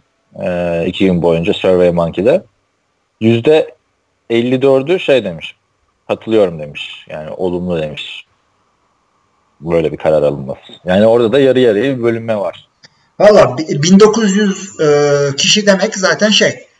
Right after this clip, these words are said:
Speaker 2: margin of er-, error herhalde, e, hata marjı yüzde dört falan gibi bir şeydir. Hakikaten de bu gibi konuda ülke yarıdan, yani ortadan ikiye bölünmüş durumda.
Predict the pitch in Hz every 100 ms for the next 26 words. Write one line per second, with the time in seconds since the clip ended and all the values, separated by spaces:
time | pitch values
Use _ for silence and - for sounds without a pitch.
0 | _ _ 151 180 196 180 180 - 190 -
1 | - 202 160 180 185 165 139 143 190 175
2 | - - 147 143 139 175 175 151 135 135
3 | 180 175 170 165 165 - 165 147 147 156
4 | - 131 - - - - 214 156 143 160
5 | 196 190 190 135 160 160 190 196 190 156
6 | 190 196 202 180 165 165 165 - _ 208
7 | 151 123 131 - 185 185 143 190 165 165
8 | 143 123 117 - 117 120 208